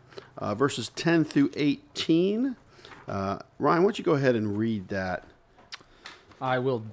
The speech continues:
Speaker 2: I will, I will read it.
Speaker 1: Here's, here's a plot unfolding. That's, that's why we're gonna read it.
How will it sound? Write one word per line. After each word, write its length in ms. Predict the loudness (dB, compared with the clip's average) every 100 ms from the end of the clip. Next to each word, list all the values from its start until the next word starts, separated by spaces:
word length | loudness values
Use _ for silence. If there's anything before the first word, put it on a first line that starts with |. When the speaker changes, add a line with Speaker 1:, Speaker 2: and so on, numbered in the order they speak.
| -16 -20 -18 -6
Speaker 2:
I 120 | -2
will, 440 | 2 4 4 0 -4 -20 _ -16 -14 -4
I 140 | -2
will 240 | 2 4 6
read 220 | 4 -2
it. 220 | -10 -14 2
Speaker 1:
Here's, 320 | 2 2 -4
here's 280 | 2 4 4
a 60 |
plot 340 | 6 8 8 8
unfolding. 580 | 0 4 4 4 4 2
That's, 220 | -2 -2
that's 200 | -2 2
why 120 | 2
we're 100 | 2
gonna 160 | 0 0
read 220 | 2 0
it. 140 | -4